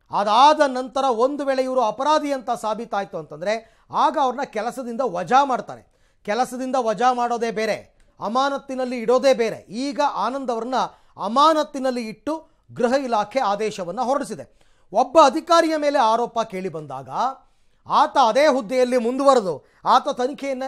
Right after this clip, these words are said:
ಎದುರಿಸೋದಕ್ಕೆ ಸಾಧ್ಯ ಇಲ್ಲ, ಹಾಗೆ ಮಾಡಕ್ ಬರಲ್ಲ, ಮತ್ತೆ ರೂಲ್ಸ್ ಕೂಡ ಅದನ್ನ ಒಪ್ಪಲ್ಲ.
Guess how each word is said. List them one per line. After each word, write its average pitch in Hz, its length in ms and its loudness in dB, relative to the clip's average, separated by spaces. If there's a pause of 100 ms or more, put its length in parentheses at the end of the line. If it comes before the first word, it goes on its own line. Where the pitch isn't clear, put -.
ಎದುರಿಸೋದಕ್ಕೆ 208 520 -8
ಸಾಧ್ಯ 247 380 -2
ಇಲ್ಲ, 156 160 -8 (500)
ಹಾಗೆ 226 200 -2
ಮಾಡಕ್ 226 320 -2
ಬರಲ್ಲ, 233 380 0 (540)
ಮತ್ತೆ 285 200 0
ರೂಲ್ಸ್ 311 380 -2
ಕೂಡ 302 180 -2
ಅದನ್ನ 269 180 -4
ಒಪ್ಪಲ್ಲ. 233 400 -2